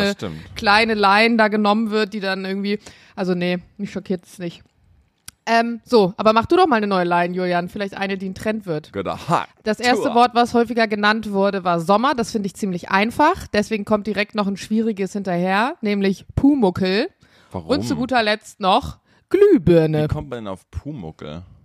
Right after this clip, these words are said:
Speaker 2: Ich habe keine Ahnung. Wahrscheinlich, weil jemand uns geschrieben hat und ich der Pumuckel bin
Speaker 1: Ach, das,
Speaker 2: und du die
Speaker 1: ach,
Speaker 2: Glühbirne.
Speaker 1: das kommt von, aus der Community.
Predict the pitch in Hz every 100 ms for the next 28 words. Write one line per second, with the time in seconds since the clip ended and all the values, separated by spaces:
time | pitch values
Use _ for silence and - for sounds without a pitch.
0 | _ _ _ _ _ - 214 233 - 240
1 | 233 214 196 214 214 214 214 208 208 214
2 | 220 - 190 - 180 180 175 175 175 196
3 | - 226 - 190 214 214 180 180 170 170
4 | 175 - 117 - 185 180 185 175 196 165
5 | 165 165 147 131 - 120 110 107 104 -
6 | - _ 101 101 107 117 120 82 - 78